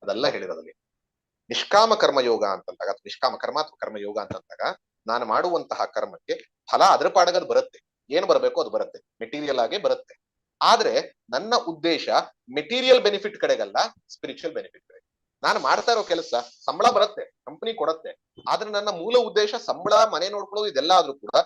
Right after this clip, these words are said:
ನನ್ನ ಮೂಲ ಉದ್ದೇಶ ನಾನು ಕರ್ಮವನ್ನ ಚೆನ್ನಾಗ್ ಮಾಡಿ ನನ್ನ ಮನಸ್ಸಿನಲ್ಲಿ ಚಿತ್ತಶುದ್ಧಿಯನ್ನ ತರೋದು, ಇದು ನನ್ನ ಉದ್ದೇಶ. ನಾನು ಮನೆಯಲ್ಲಿ ಅಡಿಗೆ ಮಾಡಬೇಕಿದೆ, ಅಡಿಗೆ ಮಾಡುವಾಗ ಉದ್ದೇಶ ಏನೋ ಆ, ಫಲಾಪೇಕ್ಷೆ ಇರಬಾರ್ದು, ಹೆಂಗಂದ್ರೆ ಹಂಗ್ ಮಾಡೋಣ, ಹೆಂಗಿದ್ರು ಅದು ಚೆನ್ನಾಗಿರ್ಬೇಕು ಅಂತ ಅಲ್ಲ.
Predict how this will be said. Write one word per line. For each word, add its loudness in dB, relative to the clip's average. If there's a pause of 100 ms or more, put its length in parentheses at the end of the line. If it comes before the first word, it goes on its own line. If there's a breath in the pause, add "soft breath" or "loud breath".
(220)
ನನ್ನ -4
ಮೂಲ -2
ಉದ್ದೇಶ -4 (340)
ನಾನು -2
ಕರ್ಮವನ್ನ -2
ಚೆನ್ನಾಗ್ -2
ಮಾಡಿ -4 (280)
ನನ್ನ -4
ಮನಸ್ಸಿನಲ್ಲಿ -6
ಚಿತ್ತಶುದ್ಧಿಯನ್ನ -12
ತರೋದು, -16
ಇದು 0
ನನ್ನ 6
ಉದ್ದೇಶ. -4 (560)
ನಾನು 2
ಮನೆಯಲ್ಲಿ 2
ಅಡಿಗೆ 4
ಮಾಡಬೇಕಿದೆ, 2 (280)
ಅಡಿಗೆ 2
ಮಾಡುವಾಗ 0
ಉದ್ದೇಶ -2
ಏನೋ -6 (420)
ಆ, -6
ಫಲಾಪೇಕ್ಷೆ 0
ಇರಬಾರ್ದು, 0
ಹೆಂಗಂದ್ರೆ -6
ಹಂಗ್ -8
ಮಾಡೋಣ, -4
ಹೆಂಗಿದ್ರು -6
ಅದು -4
ಚೆನ್ನಾಗಿರ್ಬೇಕು -4
ಅಂತ -8
ಅಲ್ಲ. -2